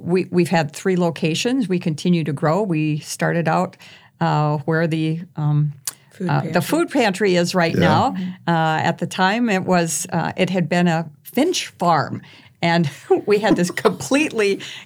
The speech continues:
Speaker 1: gut
Speaker 3: Like
Speaker 1: the whole
Speaker 3: bird finch?
Speaker 2: Yeah.
Speaker 3: Oh.
Speaker 1: bird
Speaker 2: Yeah.
Speaker 1: finch. And we had to completely strip the whole building.
Speaker 3: Sure.
Speaker 1: Anyway, we were there for about a year and a half, moved over to where Performance Press is right now. Uh, had to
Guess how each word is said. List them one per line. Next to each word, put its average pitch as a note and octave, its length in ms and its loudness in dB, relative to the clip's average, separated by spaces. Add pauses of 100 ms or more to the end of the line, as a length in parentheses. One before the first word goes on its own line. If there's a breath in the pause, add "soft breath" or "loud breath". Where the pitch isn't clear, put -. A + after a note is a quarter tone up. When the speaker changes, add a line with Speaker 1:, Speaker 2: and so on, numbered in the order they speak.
(140)
Speaker 1:
gut G#3+ 220 4
Speaker 3:
Like - 40 -6
Speaker 1:
the A3+ 80 4
whole C#3+ 120 4 (100)
Speaker 3:
bird G#3 100 -8
finch? B3+ 300 -2
Speaker 2:
Yeah. B3 320 2
Speaker 3:
Oh. G3 100 4
Speaker 1:
bird C5 280 4
Speaker 2:
Yeah. B3 120 -2
Speaker 1:
finch. D#3 400 0 (100)
And G3+ 240 2
we A#3 100 0
had A3+ 120 0
to G3+ 80 -2
completely F#3+ 1300 -2 (160 loud breath)
strip - 420 -2
the F#3 120 2
whole F3 340 0 (100)
building. D#3 460 2 (100)
Speaker 3:
Sure. - 300 -4
Speaker 1:
Anyway, F3+ 260 4
we G#3 160 0
were G3+ 120 2
there D#3+ 180 2
for G3+ 120 -4
about F3+ 220 0
a E3 60 -4
year D#3 120 -4
and D#3+ 80 -2
a D#3+ 40 0
half, E3 340 -2
moved F3 320 -2
over E3+ 220 -2
to E3 140 -6
where D#3 200 -2
Performance D3 640 -4 (120)
Press D#3 300 -2
is G#3 160 -2
right F#3 240 -2
now. E3 300 0 (520 loud breath)
Uh, E3+ 320 0
had F3 240 0
to C#3+ 200 -2